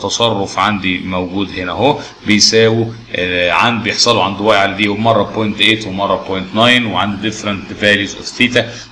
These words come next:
دي الكاركترستيك او ده توصيف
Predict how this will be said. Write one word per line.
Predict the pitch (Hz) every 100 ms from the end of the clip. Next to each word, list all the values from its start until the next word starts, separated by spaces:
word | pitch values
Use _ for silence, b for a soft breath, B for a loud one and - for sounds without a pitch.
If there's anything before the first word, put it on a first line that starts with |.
| -
دي | 135
الكاركترستيك | 143 - 107 104 - 110 135 - 135 -
او | 104
ده | 110
توصيف | 120 131 113 - 131 143 135 - -